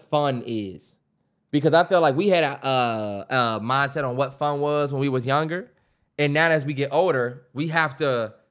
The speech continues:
almost, like, reinvent what we believe is fun. Like, I just went on a cruise, right? And I hadn't been on a cruise my whole life.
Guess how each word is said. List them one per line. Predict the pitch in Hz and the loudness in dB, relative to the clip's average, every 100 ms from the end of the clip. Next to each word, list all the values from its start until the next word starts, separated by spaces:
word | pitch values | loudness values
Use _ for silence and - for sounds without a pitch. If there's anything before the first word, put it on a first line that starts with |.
| _ _ - | _ _ -2
almost, | 175 180 147 143 | 0 0 -4 -2
like, | 139 123 - _ _ _ _ _ _ 117 | -2 -2 -6 _ _ _ _ _ _ -6
reinvent | 139 196 214 202 185 175 139 170 156 135 | -2 0 -2 -2 -2 -2 0 0 0 0
what | 143 135 | 0 0
we | 139 139 | -2 -4
believe | 127 123 123 120 110 | -4 -4 -4 -4 -6
is | 104 - | -8 -10
fun. | - - _ _ _ _ _ _ _ - | -20 -20 _ _ _ _ _ _ _ -4
Like, | 135 139 | 0 2
I | 151 | 0
just | 147 | -2
went | 147 143 | -6 -6
on | 123 | -6
a | |
cruise, | - 131 104 90 - _ _ - | -6 -8 -8 -12 -20 _ _ -12
right? | 107 120 - _ _ _ 123 | -8 -8 -10 _ _ _ -8
And | 127 | -2
I | |
hadn't | 156 147 | -2 0
been | 139 | -2
on | 127 | -4
a | |
cruise | 123 165 160 127 | -4 -4 -4 -4
my | 127 | -6
whole | 127 147 147 | -4 -4 -2
life. | 165 120 92 | -2 -2 -8